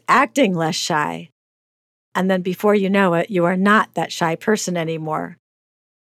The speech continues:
That's what Kristen Weniger tells us in her story. She had been so shy in high school that the other kids would actually comment about it if she spoke.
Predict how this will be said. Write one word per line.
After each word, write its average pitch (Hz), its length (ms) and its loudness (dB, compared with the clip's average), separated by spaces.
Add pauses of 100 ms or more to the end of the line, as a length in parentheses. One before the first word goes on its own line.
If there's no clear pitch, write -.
(180)
That's 254 220 2
what 330 160 2
Kristen 226 500 0
Weniger 180 480 0
tells 160 320 -4
us 156 160 -4
in 165 80 -12
her 165 160 -4
story. 156 560 -4 (760)
She 277 260 0
had 285 120 0
been 208 220 0
so 233 400 -2
shy 214 360 2
in 196 180 0
high 175 200 0
school 151 400 -4
that 160 200 -6
the 190 140 -6
other 208 240 2
kids 180 340 -4
would 180 100 -4
actually 180 360 -4
comment 226 560 2
about 170 280 2
it 170 120 0
if 185 120 -2
she 170 160 -4
spoke. - 680 0